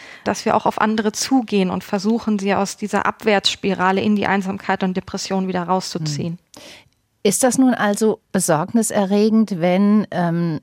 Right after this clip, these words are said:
Speaker 2: eine Krankenkasse nach einer Umfrage sagt, fast ein Drittel der Schulkinder fühlen sich ab und zu einsam? Wenn wir hören, dass anfällig für Einsamkeit insbesondere Migranten sind oder auch Menschen,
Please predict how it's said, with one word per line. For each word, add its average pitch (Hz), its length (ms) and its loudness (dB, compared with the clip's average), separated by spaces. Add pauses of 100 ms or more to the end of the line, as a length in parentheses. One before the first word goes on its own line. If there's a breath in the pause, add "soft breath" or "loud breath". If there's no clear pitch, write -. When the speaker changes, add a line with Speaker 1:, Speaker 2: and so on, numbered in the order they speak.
Speaker 2:
eine 175 240 -2
Krankenkasse 190 1300 0
nach 175 300 -4
einer 175 160 0
Umfrage 185 520 -2
sagt, 175 540 -4
fast - 520 -4
ein 170 160 0
Drittel 170 380 -2
der 170 160 0
Schulkinder 208 720 0
fühlen 202 340 -2
sich 185 240 -4
ab - 160 -4
und 196 160 -2
zu 208 220 -4
einsam? 202 640 0 (540 loud breath)
Wenn 175 260 2
wir 165 160 2
hören, 185 460 2
dass - 500 -2
anfällig 185 680 -2
für - 280 -2
Einsamkeit 175 960 0
insbesondere 165 1600 0 (240)
Migranten 180 720 -2
sind 196 400 0
oder 165 240 0
auch 147 120 -6
Menschen, 190 520 0